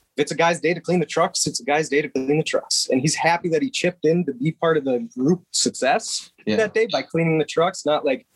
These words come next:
Speaker 1: "Well, I thought I was gonna get the guide." You know, like, it's a, it's gotta be a good working relationship. And
Speaker 2: Yeah.
Speaker 1: there's a lot of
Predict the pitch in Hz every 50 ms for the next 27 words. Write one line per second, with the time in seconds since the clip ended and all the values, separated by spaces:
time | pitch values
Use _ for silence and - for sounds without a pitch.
0 | _ _ _ _ _ _ _ _ _ _ _ _ - - 349 359 339 349 359 370
1 | 349 339 311 240 349 359 330 240 - 349 339 277 208 202 370 381 370 359 330 262
2 | 220 180 180 175 165 160 151 139 - - 156 151 - - 120 - _ _ - -
3 | - - _ _ _ _ - - - _ - - - 190 175 151 151 135 151 139
4 | 120 117 131 135 127 117 117 120 123 120 120 123 123 123 123 123 123 120 - 127
5 | 120 - - 131 123 120 - - 117 113 110 - 101 95 90 - - 165 165 170
6 | 156 139 135 170 160 147 156 151 131